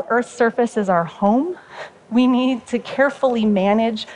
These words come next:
the resources and risks associated with living in dynamic environments. And I think the only way we can really do that sustainably is if we include information about how landscapes evolved and behaved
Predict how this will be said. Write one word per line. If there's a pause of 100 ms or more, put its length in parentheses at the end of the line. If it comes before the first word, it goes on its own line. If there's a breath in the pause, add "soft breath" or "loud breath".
the
resources
and
risks
associated
with
living
in
dynamic
environments. (640 loud breath)
And (680 loud breath)
I
think
the
only
way
we
can
really
do
that
sustainably (120)
is
if
we
include
information (300 loud breath)
about
how
landscapes
evolved
and
behaved